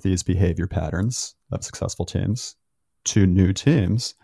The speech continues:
those new teams were also successful. So they, they, they knew they were onto something here.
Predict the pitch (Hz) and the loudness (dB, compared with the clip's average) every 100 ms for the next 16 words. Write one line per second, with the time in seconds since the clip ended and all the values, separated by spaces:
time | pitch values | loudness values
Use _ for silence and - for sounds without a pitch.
0 | _ _ _ _ _ _ - 107 107 127 | _ _ _ _ _ _ 2 4 6 2
1 | - - 90 98 - 190 277 - 92 - | 2 -2 -2 -2 -2 -2 -2 -2 -4 -6
2 | 90 - - - - - _ _ _ _ | -4 -4 -4 -6 -8 -10 _ _ _ _
3 | _ _ _ _ _ _ _ _ - 101 | _ _ _ _ _ _ _ _ 0 4
4 | 101 95 101 104 113 107 113 117 117 110 | 6 6 4 6 6 6 6 6 4 4
5 | 101 95 95 - 92 - 95 - 90 | 4 0 -2 -6 -6 -4 -4 -4 -6